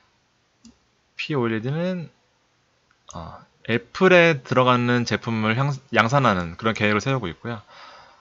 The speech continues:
어쨌든 애플향 정상 공급, 지금 애플이 아이폰이 옛날만큼 그런 위용을 떨치지 못하고 있기 때문에 애플에 공급하고 있는 회사들이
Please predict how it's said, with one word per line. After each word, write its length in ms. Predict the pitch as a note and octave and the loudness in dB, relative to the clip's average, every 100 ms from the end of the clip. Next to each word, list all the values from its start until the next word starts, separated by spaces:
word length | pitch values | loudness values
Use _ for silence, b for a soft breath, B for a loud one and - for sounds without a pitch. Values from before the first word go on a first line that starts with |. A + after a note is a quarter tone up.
| B _ _ | B _ _
어쨌든 260 | G#2+ A#2 | -8 -2
애플향 1080 | G2+ G2+ _ _ - D#3+ D#3 D#3+ D#3 D#3+ D#3 | -2 -4 _ _ -2 0 2 2 0 0 -2
정상 460 | B2 A#2 C3 D#3 D3+ | 0 0 0 0 0
공급, 340 | G2+ F2 F2+ | -4 -6 -6
지금 200 | - B2+ | -4 -2
애플이 760 | A2 - F3 A#2+ A2+ G2 D#2+ G2+ B2+ - | -2 -2 -2 0 -2 -4 -10 -16 -18 -10
아이폰이 680 | G#2+ C3+ E3 D3 C#3 C3 B2 _ _ _ _ _ | -8 -4 -4 -2 -2 -2 -4 _ _ _ _ _
옛날만큼 560 | B2 D3 D#3 C#3 C#3 A#2+ | -2 2 2 2 0 0
그런 540 | A2+ A2+ G#2+ G2+ F#2 A2 A#2+ | 0 0 0 -4 -8 -10 -8
위용을 380 | A#2 C#3 C#3+ | -2 -2 -2
떨치지 380 | C3 D#3+ F#3 D#3+ | -2 -4 -4 -4
못하고 360 | G2 G2+ D#3 C3+ | -4 -6 -6 -6
있기 180 | - G#2 | -8 -8
때문에 540 | F#2+ F#2 F2 F2 E2+ | -8 -8 -6 -6 -6
애플에 360 | - - C#3 C3 | -8 -6 -4 -4
공급하고 540 | A#2+ C3+ C3+ C#3+ B2+ | -4 -4 -4 -4 -4
있는 260 | G#2+ G#2+ G#2+ | -4 -4 -4
회사들이 520 | C3+ C3+ A2 G#2 | -2 -2 -2 -4